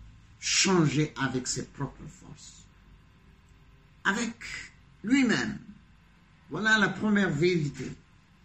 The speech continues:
Donc, il faut changer une méthode.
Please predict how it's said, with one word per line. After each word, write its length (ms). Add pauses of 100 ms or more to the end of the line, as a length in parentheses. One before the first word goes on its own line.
(920)
Donc, 260 (100)
il 160
faut 200
changer 680 (500)
une 160
méthode. 580